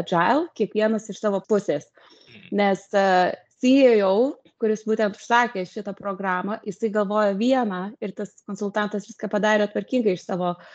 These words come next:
Speaker 1: iš savo, sakykime, srities. Bet mūsų I T komandos jau senai tą naudojo, taikė, jie, atrodo, nieko naujo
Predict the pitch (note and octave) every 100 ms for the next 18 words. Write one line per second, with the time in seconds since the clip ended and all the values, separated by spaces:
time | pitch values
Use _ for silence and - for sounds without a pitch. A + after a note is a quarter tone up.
0 | - _ - E3+ A3 G3+ F3 F#3+ F3 G3
1 | F#3+ F#3+ F3 - F3+ G3+ F3 D#3 _ -
2 | - _ _ _ - G3 G#3 C4 C#4 G#3+
3 | G#3 D#4+ C#4+ G3+ F#3+ F3+ F3 - - A#3
4 | B3 F#3 E3 G#3 A#3+ A#3+ A#3 A#3+ B3 A#3+
5 | A#3 B3 B3 A#3+ A#3 - - G3 A#3+ A#3+
6 | G#3+ G3 F#3+ A3+ A3+ G3 G#3+